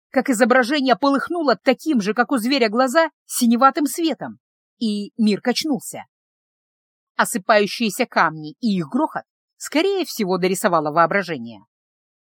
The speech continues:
Через долгую мучительную секунду Дэй с волком обнаружили себя в каменном круге, откуда горгулья недавно переместилась. Облегчение накатило слабостью,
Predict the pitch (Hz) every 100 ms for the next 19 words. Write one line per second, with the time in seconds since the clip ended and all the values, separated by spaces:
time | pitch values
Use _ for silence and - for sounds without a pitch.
0 | _ _ _ _ - 208 190 160 151 214
1 | 190 170 180 185 185 226 202 190 190 -
2 | 208 294 285 180 123 - _ _ - 160
3 | 240 220 - 269 311 - 117 113 _ _
4 | _ 233 208 277 311 285 285 - 277 294
5 | 277 - 320 311 311 339 285 277 202 147
6 | 127 - _ - 214 - 190 180 208 202
7 | 294 240 196 196 202 202 262 247 285 -
8 | 180 117 - - _ _ _ _ _ _
9 | _ _ 180 156 165 - - 294 226 180
10 | 175 196 247 233 - 294 185 139 - -
11 | 101